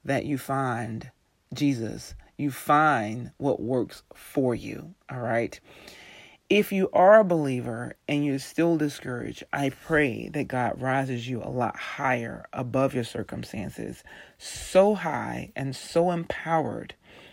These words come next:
that when you look down, you see Satan for what he is, beneath your feet. I pray that even your enemies, God grant you the ability that even your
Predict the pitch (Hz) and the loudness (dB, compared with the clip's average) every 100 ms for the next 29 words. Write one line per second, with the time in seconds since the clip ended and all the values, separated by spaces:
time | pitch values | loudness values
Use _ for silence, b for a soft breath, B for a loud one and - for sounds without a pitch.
0 | - 147 143 139 147 170 170 156 - 147 | -2 0 0 -2 0 2 2 0 0 2
1 | 147 120 104 127 127 - 175 156 - 147 | 2 0 -2 -4 -6 -6 -4 -4 -2 -2
2 | - 143 131 123 127 117 117 120 107 - | 0 -4 -4 -2 -2 -2 -4 -4 -4 -6
3 | - - b b - 147 139 135 135 - | -12 -20 b b -4 0 2 0 -2 -6
4 | - 113 - - 104 - - B B B | -8 -8 -8 -8 -8 -10 -20 B B B
5 | B B B B B B - 156 - 202 | B B B B B B 0 0 0 2
6 | 190 202 151 - 175 180 175 160 143 - | 4 4 2 2 -4 -2 0 0 -2 -4
7 | _ 185 202 208 165 143 135 - - 156 | _ 0 2 4 2 -2 -8 -10 -4 -2
8 | 151 - 180 196 202 165 151 - 156 151 | -2 -4 -2 -2 -4 -4 -4 -2 -2 -2
9 | 143 185 185 190 175 | -2 -4 -2 -2 -2